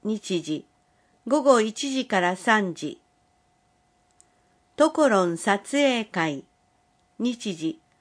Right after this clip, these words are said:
午前十時三十分から午後零時三十分。写真があります。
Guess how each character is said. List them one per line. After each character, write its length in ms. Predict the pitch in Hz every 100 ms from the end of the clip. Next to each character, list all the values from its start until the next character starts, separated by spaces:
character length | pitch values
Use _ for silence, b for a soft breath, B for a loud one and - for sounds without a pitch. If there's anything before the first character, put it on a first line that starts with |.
| _ _ _ _
午 200 | 226 311
前 300 | 294 262 220
十 280 | 202 294 285
時 180 | 202 208
三 320 | - 269 262
十 160 | 240 269
分 420 | _ 208 196 185
か 140 | 190
ら 260 | 175 160 - _
午 160 | 196 269
後 160 | 226 214
零 300 | 269 269 -
時 160 | 180
三 320 | - 226 214
十 160 | 190 202 202 _
分。 320 | 151 143 143 _ _ _ _ _ _ _ _ _ _ _ _ _ _ _ _ _
写 180 | - 220
真 320 | 226 269 254
が 160 | 233 220
あ 80 | 208
り 140 | 190
ま 180 | 185 196
す。 260 | - -